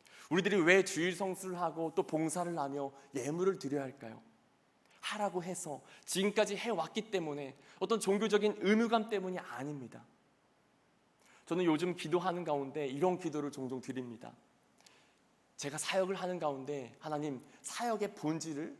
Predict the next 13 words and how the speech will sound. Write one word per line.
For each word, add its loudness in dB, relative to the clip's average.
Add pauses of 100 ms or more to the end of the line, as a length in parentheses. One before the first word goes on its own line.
(100)
놓치지 -8
않게 -10
하시옵소서. -16 (640)
사역의 4
본질에 2
집중하게 -4
하시옵소서"라고 -8 (160)
기도합니다. -6 (880)
사역을 0
하면서 -4 (600)
때로는 4
바쁘기 -4
때문에, -6